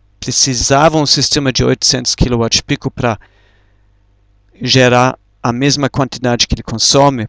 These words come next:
provavelmente ele vai ter uma demanda contratada bem mais baixa e por isso vai conseguir atender um consumo, talvez um terço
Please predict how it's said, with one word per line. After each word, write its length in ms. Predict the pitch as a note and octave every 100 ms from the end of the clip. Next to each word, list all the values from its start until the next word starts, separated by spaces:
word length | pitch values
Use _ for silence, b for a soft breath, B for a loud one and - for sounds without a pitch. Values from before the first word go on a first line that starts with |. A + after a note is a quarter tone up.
| -
provavelmente 800 | C#3+ C3 C#3 C3+ C3+ C3 A#2+ B2+
ele 240 | A#2+ A#2 - - _
vai 200 | B2 B2
ter 160 | -
uma 140 | A#2+ A#2+
demanda 380 | A#2+ A2+ A#2
contratada 560 | A2+ B2 A#2+ A2 A#2 A#2
bem 180 | A2+ D3
mais 240 | C#3+ A#2+
baixa 600 | - A2 A#2+ A#2+ C3+ B2 - _
e 160 | - A2
por 240 | - A#2+
isso 300 | A#2+ - B2+ A#2
vai 300 | A2 A2 A2 _ _ -
conseguir 640 | B2 A2+ B2 - A2+ A2+ b b b b b -
atender 480 | C3+ - A#2+ A#2
um 80 | A#2+
consumo, 640 | - C3 - - B2 A#2 - _ _ _ _ _ _ _ _ _ _
talvez 380 | - E3 D#3 C3+
um 80 | C#3+
terço 560 | - D3 D3 - C#3+